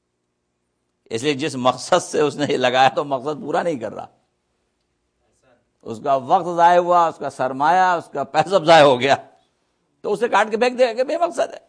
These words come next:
اس لیے میں نے لگایا ہی نہیں تھا۔ یعنی ہر وہ شے جس مقصد کے لیے خلق ہوئی ہے، اگر اس مقصد کو پورا نہ کرے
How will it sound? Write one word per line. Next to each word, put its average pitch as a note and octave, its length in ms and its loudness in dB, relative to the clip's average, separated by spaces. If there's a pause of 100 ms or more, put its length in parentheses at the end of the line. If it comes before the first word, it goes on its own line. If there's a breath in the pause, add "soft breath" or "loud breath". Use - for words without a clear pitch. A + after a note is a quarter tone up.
(180)
اس E3 140 -6
لیے A3 120 2
میں A3+ 100 2
نے A3 60 0
لگایا F#3 340 6
ہی B3 100 6
نہیں B3 180 -2
تھا۔ B3+ 280 -2 (1500)
یعنی A3 240 -2
ہر B3 340 6
وہ A#3+ 160 4
شے A#3+ 360 2
جس F#3 340 -8
مقصد F#3 640 -2
کے G#3 120 -2
لیے G#3 260 -2
خلق B3 520 -2
ہوئی F#3+ 300 -4
ہے، C#3 360 -4 (580)
اگر C#4 260 4
اس A#3+ 140 0
مقصد A3 460 -2
کو F#3+ 100 -8
پورا E3 300 -8
نہ D#3+ 180 -6
کرے C#3 280 -4